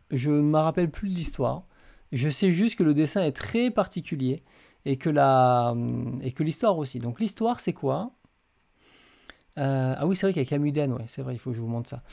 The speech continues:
Dans un futur proche, Noshi, une jeune terrière, une jeune ter-, terrienne, pff, j'ai du mal, travaille dans une importante société japonaise au fonctionnement très rigide. Qu'importe ses collègues qu'elle ne comprend pas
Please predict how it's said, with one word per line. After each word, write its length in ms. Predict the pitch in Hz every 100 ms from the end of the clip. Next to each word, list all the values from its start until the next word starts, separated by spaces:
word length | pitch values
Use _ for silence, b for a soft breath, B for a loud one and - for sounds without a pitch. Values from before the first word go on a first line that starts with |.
| B B B -
Dans 240 | 147 156
un 60 | 175
futur 380 | - 269 233 -
proche, 360 | 139 156 185
Noshi, 760 | 147 139 175 214 - 180 175 262
une 380 | 233 139 135 127
jeune 220 | 123 214
terrière, 420 | 196 156 143 175 - - _
une 160 | 139 123
jeune 240 | 135 180
ter-, 400 | - 190 - 175 - _ _ _ _
terrienne, 560 | - 180 143 123 113 143
pff, 280 | 156 B B B B -
j'ai 60 |
du 100 | 110
mal, 140 | 113 - B B B B _
travaille 560 | - 190 190 175 190
dans 120 | 170 143
une 200 | 127 160
importante 560 | 185 180 - 180 151
société 460 | 131 156 147 151 139
japonaise 480 | 160 165 131 147 143
au 60 |
fonctionnement 500 | - 160 - 139 151
très 180 | 160 151
rigide. 420 | 135 120 117 117 B B B B _ -
Qu'importe 540 | 185 180 175 180 -
ses 180 | - 135
collègues 520 | - 151 156 170 180
qu'elle 180 | - 127
ne 40 |
comprend 460 | 117 - 202 - 143
pas 340 | 131 156 190